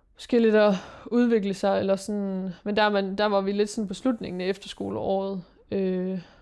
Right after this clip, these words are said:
havde også lige, der var en enkelt gang, lige der, hvor han sagde det, hvor jeg var nede ved ham, øh, og få sådan en eller anden, altså, hvor jeg,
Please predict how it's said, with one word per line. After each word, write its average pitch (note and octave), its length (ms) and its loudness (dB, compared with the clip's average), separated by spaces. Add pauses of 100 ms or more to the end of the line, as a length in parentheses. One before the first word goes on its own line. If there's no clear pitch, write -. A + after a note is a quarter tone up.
(480)
havde G#3+ 200 2
også G#3 200 -4
lige, A#3 200 2
der G#3+ 100 0
var G#3 120 4
en G#3 100 2
enkelt G#3+ 220 0
gang, F#3+ 320 -2
lige G3+ 180 -4
der, G3 100 0
hvor F3+ 100 -2
han F#3+ 140 -6
sagde G3+ 360 -4
det, G3+ 160 -6
hvor F#3 160 -4
jeg F#3 140 -6
var - 60 -6
nede G3+ 420 -2 (720)
ved G3+ 200 0
ham, F#3 300 -2 (520)
øh, F#3+ 180 -6
og - 80 -8
få F#3+ 120 -2
sådan G3+ 200 -4
en G3+ 40 -2
eller F#3+ 140 -4
anden, F#3 220 -6
altså, G3 220 -4
hvor G3+ 200 -2
jeg, G3+ 140 -2